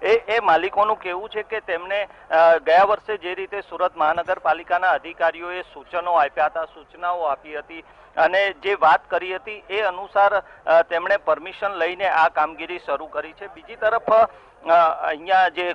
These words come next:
કોંગ્રેસના કોર્પોરેટર છે તેમ-, તેમણે જે રજૂઆત કરી તેની સામે કોર્પોરેશનના જે અધિકારીઓ છે તેમની સાથે જે વાત થઈ તેમનું, અ, તેમનું કહેવું હતું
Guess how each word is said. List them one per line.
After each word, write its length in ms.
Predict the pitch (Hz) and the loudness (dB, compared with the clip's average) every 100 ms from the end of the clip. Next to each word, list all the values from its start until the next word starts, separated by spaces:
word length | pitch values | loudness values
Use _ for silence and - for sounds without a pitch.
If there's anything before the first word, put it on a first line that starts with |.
| - | 0
કોંગ્રેસના 520 | 151 151 180 180 180 | 0 2 -4 -2 -2
કોર્પોરેટર 640 | 165 143 - 165 170 180 | 0 -2 0 -2 2 0
છે 200 | 180 180 | 0 -2
તેમ-, 380 | 165 156 160 160 | 0 -2 0 -6
તેમણે 400 | - 147 160 190 | -2 -4 -2 -6
જે 160 | 185 180 | -6 -4
રજૂઆત 400 | 160 147 165 160 | -6 0 0 0
કરી 180 | - 180 | -2 -4
તેની 300 | 208 170 202 | -4 -8 -8
સામે 480 | 220 170 165 185 170 - - - | -4 2 2 2 -2 -6 -16 -4
કોર્પોરેશનના 720 | - 190 185 196 - 202 202 | -2 0 -2 -6 -8 -4 -2
જે 160 | 202 208 | -2 -2
અધિકારીઓ 600 | 143 160 175 165 170 180 | -2 -4 -2 -2 -2 -12
છે 160 | 202 | -10
તેમની 320 | 202 170 170 190 | -8 -8 -10 -6
સાથે 260 | - - 202 | -4 -4 -6
જે 160 | 180 | -12
વાત 360 | 175 135 147 - | -6 -4 -4 -6
થઈ 140 | 156 131 - - - - | -10 -10 -18 -20 -18 -2
તેમનું, 320 | 180 190 233 | -2 0 -2
અ, 160 | 226 196 | 0 -2
તેમનું 520 | - 185 185 220 220 | -2 -2 -2 -4 -4
કહેવું 320 | 196 190 185 | -4 -2 0
હતું 300 | 170 180 175 | 0 -2 -8